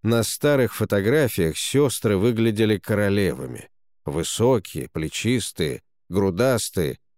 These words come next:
красавицы с гордыми крупными лицами. Пережили войну, оттепель, застой и перестройку. Пережили Сталина, Хрущёва, Брежнева и Ельцина Бориса Николаевича. Опустили,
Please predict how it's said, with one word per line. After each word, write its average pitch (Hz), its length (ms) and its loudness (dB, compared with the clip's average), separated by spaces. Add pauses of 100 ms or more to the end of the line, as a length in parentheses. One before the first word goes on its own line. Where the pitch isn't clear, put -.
(160)
красавицы 113 920 2
с 82 80 -4
гордыми 110 480 2
крупными 104 540 2
лицами. 80 680 -2 (680)
Пережили 139 520 4
войну, 107 680 2 (120)
оттепель, 101 600 0
застой 95 540 0
и 110 200 0
перестройку. 101 1000 0 (600)
Пережили 110 560 2
Сталина, 127 800 0
Хрущёва, 110 840 2 (260)
Брежнева 110 680 4
и - 160 -2
Ельцина 98 800 0
Бориса 90 440 -2
Николаевича. 73 960 -2 (1120)
Опустили, 104 920 0